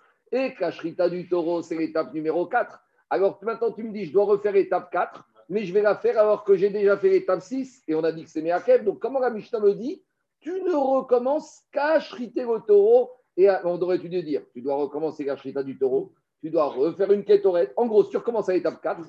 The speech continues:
tu dois refaire quatre, cinq, six, sept. Tu ne veux pas reprendre l'étape quatre et tu, et tu chantes l'étape numéro six.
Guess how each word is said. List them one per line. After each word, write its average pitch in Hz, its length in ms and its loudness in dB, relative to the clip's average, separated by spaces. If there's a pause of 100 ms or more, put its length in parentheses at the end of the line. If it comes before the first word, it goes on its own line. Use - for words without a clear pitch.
(240)
tu 190 80 -14
dois 185 140 2
refaire 202 220 -2
quatre, 196 180 0
cinq, 214 240 -2
six, 170 160 -10
sept. 170 360 0 (200)
Tu 196 80 0
ne 202 40 4
veux 202 80 4
pas 254 100 -4
reprendre 240 240 0
l'étape 202 340 -4
quatre - 360 -4
et 202 140 6
tu, 196 420 -8 (200)
et 190 120 4
tu 185 140 -10
chantes 208 300 -2
l'étape 196 360 0
numéro 185 360 0
six. 135 340 -14